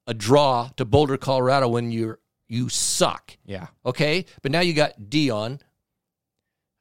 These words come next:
Speaker 1: um, who's had success, but he, at Jackson State, but he's just a celebrity.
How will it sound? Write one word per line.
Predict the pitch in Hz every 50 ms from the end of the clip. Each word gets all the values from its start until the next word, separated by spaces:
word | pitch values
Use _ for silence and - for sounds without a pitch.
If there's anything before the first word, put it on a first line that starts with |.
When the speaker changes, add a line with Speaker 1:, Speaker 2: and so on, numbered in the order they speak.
| _ _ -
Speaker 1:
um, | 123 123 123 120 117 113 113 110 - - _ _ _ _ _ _ _ -
who's | 113 127 110
had | 147 160 165 -
success, | 170 165 - - - 156 143 131 131 127 120 -
but | - - 120 117
he, | 123 120 123 147 - _ _ _ _ _ _ _ _ _ _ _ _ _ _ _ _ _ _ _ _ _ _ _ _ _ _ -
at | 165 175
Jackson | 127 143 143 131 120 - 131 110
State, | - - - 117 107 110 120 - _
but | - 123 131
he's | 143 127 135
just | 165 156 - -
a | 139
celebrity. | - - - 143 135 131 143 160 156 139 131 113 107 98 92 90